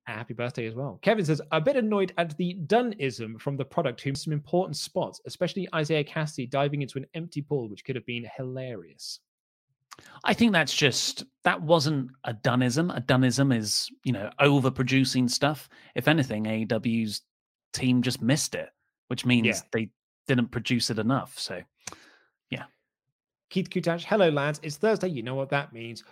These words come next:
Speaker 1: Always great to see your podcast after Dynamite. Such a fun time to be a wrestling fan, uh, be a wrestling fan. The path through the Forbidden Door will be an exciting adventure for the Wrestle Crew crew to walk down. Jam that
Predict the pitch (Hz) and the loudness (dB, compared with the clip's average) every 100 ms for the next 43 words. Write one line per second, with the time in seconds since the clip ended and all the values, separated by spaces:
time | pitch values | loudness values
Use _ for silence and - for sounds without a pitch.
0 | - 180 180 151 151 - 139 127 - 139 | -2 2 2 0 -4 -4 -6 -4 -4 -4
1 | 131 120 160 135 - 117 113 120 139 220 | -4 -4 -6 -8 -8 -10 -10 -10 -10 -10
2 | 214 151 196 202 180 175 151 139 135 139 | -8 -2 0 0 -2 -4 -4 -4 0 -2
3 | 143 127 113 117 110 - - 135 131 131 | -2 -10 -12 -14 -14 -18 -8 -4 -4 -2
4 | 139 131 131 120 - 117 107 - - - | -2 0 -4 -10 -8 -8 -8 -16 -18 -2
5 | 170 202 165 - 175 151 139 131 151 151 | 2 2 2 0 2 2 -2 0 0 0
6 | 147 139 131 123 127 - 135 - 147 147 | -2 -2 -2 -4 -6 -8 -12 -8 -2 -2
7 | 151 127 131 131 139 127 117 110 123 - | -2 -4 -4 -4 -8 -8 -10 -6 -8 -8
8 | 131 - 123 123 - - 110 101 - 98 | -12 -8 -8 -8 -14 -14 -12 -12 -16 -16
9 | 104 107 _ - 104 101 92 90 _ - | -12 -12 _ -14 -12 -12 -16 -20 _ -12
10 | 113 110 104 - 107 98 - | -12 -12 -16 -18 -16 -16 -18